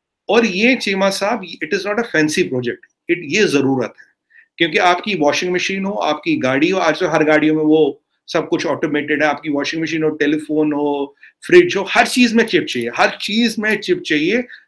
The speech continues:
और मेक इन इंडिया, आत्मनिर्भर भारत को आगे बढ़ाने के लिए हमें चिप्स की जरूरत है। In fact, इंडस्ट्री का एस्टिमेट है, इस साल we will not be able to sell five lakh units of cars because of possible chip shortage।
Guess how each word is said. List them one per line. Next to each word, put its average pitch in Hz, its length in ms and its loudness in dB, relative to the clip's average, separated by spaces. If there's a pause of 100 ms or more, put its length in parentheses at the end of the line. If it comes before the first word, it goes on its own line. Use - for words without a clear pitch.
(120)
और 180 180 2
मेक 156 320 0
इन 226 80 4
इंडिया, 202 260 0
आत्मनिर्भर 175 520 0
भारत 151 400 0
को - 80 -10
आगे 156 320 0
बढ़ाने 160 360 -2
के 151 180 -4
लिए 151 180 -4
हमें 160 360 -4
चिप्स 165 320 -8
की 170 100 -6
जरूरत 156 360 -2
है। 117 160 -4 (280)
In 156 120 -4
fact, 202 140 2
इंडस्ट्री 185 440 -2
का 208 100 2
एस्टिमेट 185 460 -2
है, 208 140 -4
इस 196 200 0
साल 156 280 4 (340)
we 180 100 6
will 190 160 2
not 202 140 2
be 226 220 0
able 185 220 0 (140)
to 196 40 -2
sell 190 240 -2
five 196 320 -2
lakh 196 440 -2
units 202 300 -2
of 156 80 -4 (140)
cars 117 200 -2 (200)
because 185 220 -4
of 190 100 -4 (120)
possible 175 320 0
chip 165 200 -2
shortage। - 500 -6